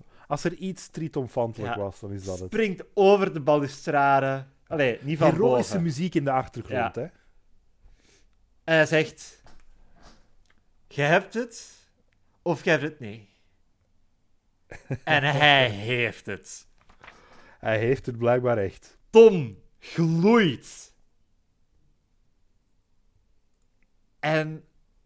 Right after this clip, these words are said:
Speaker 2: en terwijl hij naar de, de keuken gaat, vol trots en vol overwinning, in Afterglow, trekt hij zo, ja, niet zijn badjas, maar zo zijn camera is een beetje open en hij flasht zijn nippel.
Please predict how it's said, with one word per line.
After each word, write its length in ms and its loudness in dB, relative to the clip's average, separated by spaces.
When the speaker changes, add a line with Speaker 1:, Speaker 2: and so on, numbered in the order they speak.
Speaker 2:
en 160 -6
terwijl 420 2
hij 100 -2
naar 320 -4
de, 240 -10
de 120 -16
keuken 420 -4
gaat, 220 -6
vol 340 -8
trots 440 -10
en 220 -18
vol 300 -10
overwinning, 1000 -8
in 160 -18
Afterglow, 920 -10
trekt 260 -4
hij 80 -4
zo, 360 -8
ja, 300 -14
niet 240 -12
zijn 280 -10
badjas, 460 -4
maar 100 -16
zo 180 -10
zijn 200 -16
camera 280 -6
is 80 -12
een 140 -14
beetje 280 -8
open 200 -10
en 80 -10
hij 120 -10
flasht 400 -8
zijn 280 -6
nippel. 520 -12